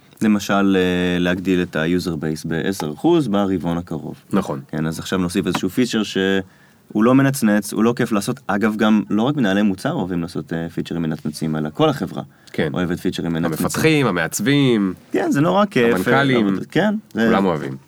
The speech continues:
Speaker 1: כן, אבל אם זה לא באמת, אה, תואם את ה-, את ה-K P Is, ש-, שהראשון הוא, אה, להגדיל את ה-user base בעשר אחוז, אז, אה, אז לפעמים עדיף לעשות את הדברים, לפעמים צריך, סליחה,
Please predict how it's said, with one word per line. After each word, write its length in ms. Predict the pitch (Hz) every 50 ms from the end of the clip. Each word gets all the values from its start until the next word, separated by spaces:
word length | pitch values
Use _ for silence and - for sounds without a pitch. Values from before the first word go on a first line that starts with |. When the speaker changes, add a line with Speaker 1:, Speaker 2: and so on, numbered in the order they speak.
| _
Speaker 1:
כן, 180 | - 165 180 -
אבל 280 | - 95 101 113 110 - -
אם 140 | 127 139 143
זה 140 | 127 135
לא 160 | 123 127 131 131
באמת, 320 | 123 117 117 117 120 -
אה, 100 | 107 101
תואם 260 | 101 101 98 101 104
את 100 | 101 101
ה-, 40 | 98 92 - -
את 100 | - -
ה-K 280 | - - 98 95 92 -
P 40 | -
Is, 160 | 78 80 85
ש-, 160 | - - - 175 165 - - - -
שהראשון 640 | - 87 85 95 101 190 - 92 85 - 117 117 107 95
הוא, 180 | 104 107 101 92 - - - - _ -
אה, 40 | 92 92 90 90 90 90 87 90
להגדיל 400 | 92 95 92 92 95 110 117 113
את 100 | 110 -
ה-user 240 | 101 101 101 98 98
base 260 | 92 92 92 90 -
בעשר 560 | 95 95 90 85 80 - - 98 - 101 80
אחוז, 320 | 71 - - 82 92 113 - - - - - - - -
אז, 300 | - 90 92 90 90 95
אה, 480 | 92 95 95 92 92 92 95 95 92 90 90 - _ - _ _ _ _ _ _ _ _ _
אז 120 | - 101 90
לפעמים 300 | 90 - 95 98 101 107
עדיף 200 | 107 110 113 113
לעשות 180 | 120 110 120
את 60 | 117 117
הדברים, 260 | 113 104 110 110 113 - -
לפעמים 260 | 110 104 107 120 131
צריך, 380 | 135 147 - - 160 139 - - - _ _ -
סליחה, 240 | - 85 - 87